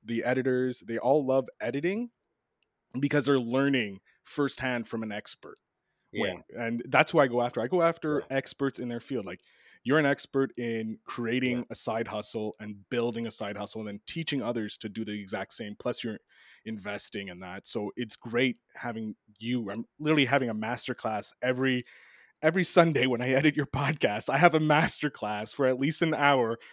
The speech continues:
Speaker 1: of Lloyd just telling me exactly what I need to do to move forward in life. And it's great.
Speaker 2: Well, there you go. What a, you know what, man? You, if you st-, so, for example, with you,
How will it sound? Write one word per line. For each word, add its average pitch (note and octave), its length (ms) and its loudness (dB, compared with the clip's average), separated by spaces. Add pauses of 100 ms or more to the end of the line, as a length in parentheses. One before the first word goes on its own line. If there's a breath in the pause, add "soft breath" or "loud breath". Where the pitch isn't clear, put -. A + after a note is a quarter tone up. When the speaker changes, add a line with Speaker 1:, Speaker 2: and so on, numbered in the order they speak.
(160 loud breath)
Speaker 1:
of B2+ 120 -2
Lloyd C#3 300 6
just - 240 -4
telling D3 320 2
me D#3 200 4
exactly C3 520 2
what B2+ 160 0
I C3 140 0
need D3 200 0
to D#3 60 -4
do C3+ 440 4 (320)
to C#3+ 100 -4
move C#3 280 0
forward B2 420 -2
in G#2+ 100 -4
life. G2+ 380 -8 (220 soft breath)
And A#2 120 -4
it's B2+ 120 -4
great. F#3+ 340 -6 (1900)
Speaker 2:
Well, D3 80 -6
there B3+ 120 6
you F4+ 180 2
go. D4 220 6
What F#3+ 220 4
a, A3+ 100 2 (160)
you F3+ 100 -6
know A3+ 100 -2
what, E3+ 260 0
man? G3+ 260 -6 (640)
You, D#3 140 -12 (380)
if D3 160 -6
you D3 100 -4
st-, - 280 -8
so, C#3 240 0
for C#3+ 140 -4
example, B2 380 -2
with A#2 100 -10
you, F#2+ 240 -8